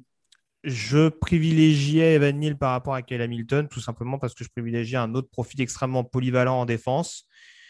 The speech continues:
Euh, Devin Lloyd, qui est donc linebacker, linebacker de Utah, en l'occurrence, euh, juste pour pouvoir en tout cas avoir une boîte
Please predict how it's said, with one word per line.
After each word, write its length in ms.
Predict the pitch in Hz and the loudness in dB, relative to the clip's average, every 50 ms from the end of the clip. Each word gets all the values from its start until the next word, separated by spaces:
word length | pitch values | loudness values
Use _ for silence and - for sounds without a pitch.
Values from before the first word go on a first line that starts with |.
| _ _ _ - | _ _ _ -6
Euh, 540 | 123 120 117 117 117 117 117 117 113 113 110 | -4 -2 0 0 0 0 0 0 0 -2 -2
Devin 340 | 110 120 120 123 127 127 | -2 -2 -2 -2 0 2
Lloyd, 340 | 131 139 147 165 180 175 - | 4 6 6 6 4 2 0
qui 160 | - - 135 | -6 -4 -2
est 720 | 127 123 120 120 117 117 113 113 113 110 110 110 110 110 107 | 0 2 2 2 2 0 0 0 -2 -2 -2 -2 -2 -4 -4
donc 260 | 107 113 113 110 - | -6 -8 -10 -8 -6
linebacker, 500 | 117 113 113 113 113 110 - 139 139 135 | -6 -4 -2 0 -2 0 0 0 0 0
linebacker 380 | 120 117 113 110 110 104 120 113 | 0 0 0 0 -2 0 0 -2
de 80 | 107 107 | -2 -2
Utah, 400 | 107 117 117 - 143 143 - _ _ _ _ _ _ _ _ _ - | -4 -4 0 0 0 0 0 _ _ _ _ _ _ _ _ _ -6
en 140 | - 131 135 | -2 0 2
l'occurrence, 880 | 139 139 135 131 - 147 139 131 135 147 156 185 185 - - - - - - | 2 0 0 -2 0 0 2 4 4 4 2 2 0 -4 -8 -14 -10 -4 0
euh, 360 | 139 123 120 117 117 120 120 | 2 2 4 4 2 2 0
juste 380 | 113 110 143 160 - - 147 135 | -2 -4 -6 -6 -4 -4 -4 -4
pour 320 | - - 151 139 - - | -2 -2 -2 -2 -2 -2
pouvoir 440 | 151 151 151 151 156 165 170 170 160 | -2 -2 0 4 4 6 6 6 4
en 120 | 156 139 | 2 -2
tout 100 | 131 127 | -4 -4
cas 180 | 123 - 156 151 | -2 0 2 2
avoir 240 | 147 139 135 131 131 | 2 2 0 0 -2
une 120 | 131 127 | -4 -4
boîte 180 | 143 151 147 | -4 -4 -4